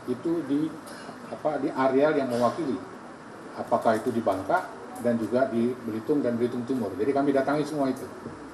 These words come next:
Nah, totalnya saya tidak hafal ya, nanti, eh, di persidangan aja diungkap. Nah, jadi kami datangi itu. Misalnya wilayah di, katakan misalnya di Bangka Tengah. Nah, kita cek nanti di status dan sebagainya, karena selama,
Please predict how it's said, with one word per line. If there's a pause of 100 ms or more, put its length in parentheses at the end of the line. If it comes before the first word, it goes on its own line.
(500)
Nah,
totalnya
saya
tidak
hafal
ya, (100)
nanti,
eh, (120)
di
persidangan
aja
diungkap. (760)
Nah,
jadi
kami
datangi
itu. (240)
Misalnya (720)
wilayah (160)
di, (160)
katakan
misalnya
di
Bangka
Tengah. (1200)
Nah,
kita
cek
nanti
di
status
dan
sebagainya,
karena (560)
selama,